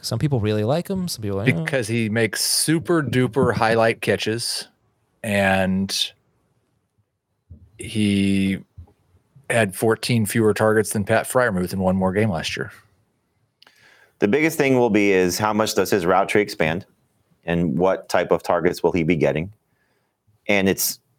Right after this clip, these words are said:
Speaker 3: the, the, the biggest drawback for me is Kenny Pickett. Is he going to take a step forward? I mean, you know, what, they had eight passing touchdowns last year?
Speaker 1: Twelve.
Speaker 3: Twelve.
Speaker 1: One of them
Speaker 3: <laughs>
Speaker 1: was Chase Claypool.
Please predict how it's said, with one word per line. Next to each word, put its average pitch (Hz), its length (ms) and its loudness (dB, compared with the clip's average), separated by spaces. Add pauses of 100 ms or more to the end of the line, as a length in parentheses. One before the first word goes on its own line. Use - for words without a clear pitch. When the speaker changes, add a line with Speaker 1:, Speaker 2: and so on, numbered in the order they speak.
(260)
Speaker 3:
the, 98 240 0
the, 104 120 2
the 78 220 -2
biggest 139 240 0
drawback 92 340 0
for 85 80 2
me 123 140 4
is - 140 -2
Kenny 78 180 -2
Pickett. - 300 -4 (220)
Is 87 140 -2
he 110 100 2
going 90 300 0
to 80 420 0 (200)
take - 160 0
a 80 60 2
step - 200 0
forward? 73 240 2
I 78 60 0
mean, 80 140 2
you 85 60 2
know, 69 200 -2
what, 95 140 0
they 76 60 4
had 64 180 -4
eight 90 160 2
passing 98 260 -2
touchdowns 117 320 0
last 123 220 -2
year? 127 260 -2
Speaker 1:
Twelve. 95 460 -8 (520)
Speaker 3:
Twelve. - 360 0
Speaker 1:
One 160 140 2
of 170 60 2
them 151 160 2
Speaker 3:
<laughs> - 0 -
Speaker 1:
was 143 160 -2
Chase 127 200 0
Claypool. 104 500 -6